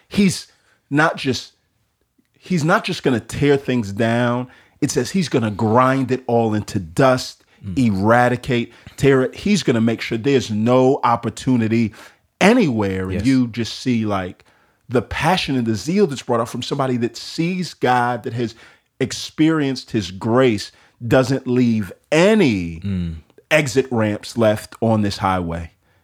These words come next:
Speaker 1: Um, and then three, I think it leads to, uh, vitality that he sees.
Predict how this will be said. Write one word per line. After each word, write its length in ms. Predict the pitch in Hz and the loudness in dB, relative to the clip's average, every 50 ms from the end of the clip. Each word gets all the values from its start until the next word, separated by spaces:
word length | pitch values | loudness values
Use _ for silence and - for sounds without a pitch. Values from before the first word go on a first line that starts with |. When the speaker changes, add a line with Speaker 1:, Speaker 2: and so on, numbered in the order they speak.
| _ _ | _ _
Speaker 1:
Um, 460 | - 113 107 101 95 90 90 92 - - - | -2 0 0 0 0 -2 -4 -6 -8 -8 -4
and 260 | - 120 110 107 107 | -2 0 0 2 0
then 160 | 110 104 98 - - | 0 -2 -2 -4 -4
three, 400 | 113 107 107 110 110 104 98 92 | -2 0 0 2 2 2 0 -2
I 60 | 90 | -4
think 280 | - - 104 95 - | -6 -8 -8 -6 -6
it 140 | 104 104 - | -8 -8 -6
leads 420 | 110 107 104 104 104 92 - - - | -6 -4 -4 -4 -4 -6 -10 -14 -10
to, 220 | - - 110 107 - | -6 -6 -6 -4 -4
uh, 320 | 104 98 92 92 92 87 87 - _ _ _ _ _ _ _ - | -4 -4 -2 -4 -4 -6 -8 -12 _ _ _ _ _ _ _ -6
vitality 720 | 110 110 95 101 - - 104 101 98 98 95 90 92 85 - _ _ _ - | -4 -4 -4 -4 -4 -4 -2 -2 -2 -2 -4 -8 -10 -12 -14 _ _ _ -8
that 120 | 123 117 | -6 -4
he 80 | 113 101 | -4 -4
sees. 600 | 87 - - 113 110 107 104 104 104 - - | -6 -8 -8 -8 -6 -6 -8 -10 -12 -14 -20